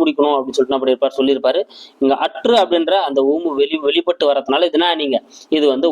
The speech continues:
ஓமை அணி தான் வந்து இதுல பயின்று வந்திருக்கு. ஏ தான் இதுக்கான ஆன்சர். தமிழக அரசியலில் வானில் கவ்வி இருந்த காரிருளை அகற்ற வந்த ஒளிக்கதிரே காயிதே மில்லத் முகமது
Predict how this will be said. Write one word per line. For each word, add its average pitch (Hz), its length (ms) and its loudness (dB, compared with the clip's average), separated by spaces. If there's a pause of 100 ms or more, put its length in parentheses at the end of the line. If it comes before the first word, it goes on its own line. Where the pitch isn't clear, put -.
(160)
ஓமை 185 280 2
அணி 127 180 -6
தான் 135 140 2
வந்து 123 140 0
இதுல 143 180 2
பயின்று 110 300 2
வந்திருக்கு. 101 300 -4 (120)
ஏ 135 60 2 (100)
தான் 127 120 2
இதுக்கான 110 380 -2
ஆன்சர். - 340 -6 (1400)
தமிழக 254 340 4 (120)
அரசியலில் 202 520 0 (300)
வானில் 240 480 0
கவ்வி 190 200 0 (100)
இருந்த 196 200 2 (160)
காரிருளை 208 560 2
அகற்ற 185 320 0
வந்த 156 200 0
ஒளிக்கதிரே 165 440 0 (140)
காயிதே 156 300 2 (100)
மில்லத் 127 300 -2 (520)
முகமது 208 340 0